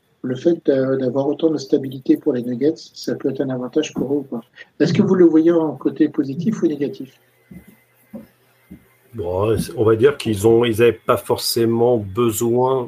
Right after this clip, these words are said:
Speaker 2: outre mesure. Ils ont pas de, il me semble pas qu'ils aient de, de blessés, euh,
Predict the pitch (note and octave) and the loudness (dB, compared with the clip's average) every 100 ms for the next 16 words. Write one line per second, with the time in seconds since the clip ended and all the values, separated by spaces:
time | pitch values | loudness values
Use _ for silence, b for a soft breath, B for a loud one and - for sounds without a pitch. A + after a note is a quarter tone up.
0 | A#2+ A2+ - A2+ A#2 A2+ D3+ E3 B2+ G2 | -4 -6 -2 0 0 0 2 2 2 0
1 | G2+ F2+ G#2+ G#2+ G2 G2+ G2 G2 F#2+ F#2+ | -4 -2 0 0 -2 -4 -2 -2 -4 -6
2 | F#2 - b b b b _ G2+ - G#2 | -8 -12 b b b b _ -12 -4 -2
3 | G#2 G#2+ - G#2 F#2+ G#2+ G#2 G2 G2 G2 | 0 -2 -2 -8 -2 0 0 -2 -4 -4
4 | F#2+ G#2 F#2+ G#2 G#2+ - - A2+ A2+ A2 | -4 -6 -4 -2 0 -2 0 2 4 4
5 | G2+ F#2+ F#2+ F#2+ F#2+ F#2 F#2 F#2 | 2 0 -2 -2 -4 -4 -6 -6